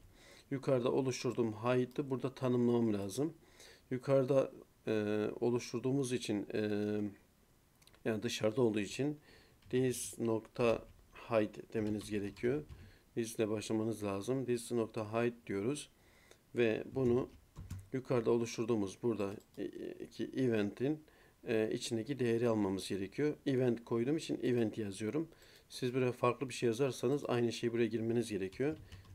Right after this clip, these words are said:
Event'ten sonra takip eden iki tane, e, nokta ile devam ediyoruz. Target ve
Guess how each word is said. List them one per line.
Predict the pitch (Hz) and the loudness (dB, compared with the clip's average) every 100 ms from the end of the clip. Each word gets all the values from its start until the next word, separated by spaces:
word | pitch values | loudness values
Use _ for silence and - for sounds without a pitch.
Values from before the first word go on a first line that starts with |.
| - | -2
Event'ten | 139 120 113 113 113 | 4 4 4 2 0
sonra | 107 - 107 110 131 151 - - - - | 0 -2 -2 2 2 0 -6 -20 -20 -4
takip | 127 123 120 113 | 0 0 -2 -2
eden | 127 | 0
iki | - 120 113 | 0 -4 -6
tane, | 120 113 120 151 - _ _ _ _ _ _ - | 0 2 2 2 -4 _ _ _ _ _ _ -4
e, | 107 110 | 0 2
nokta | 131 127 - 117 | 2 0 2 4
ile | 107 107 | 4 2
devam | 123 123 117 | 2 4 2
ediyoruz. | 117 135 147 - | 0 -2 -4 0
Target | 131 123 120 127 113 | 2 2 2 -2 0
ve | 135 | 0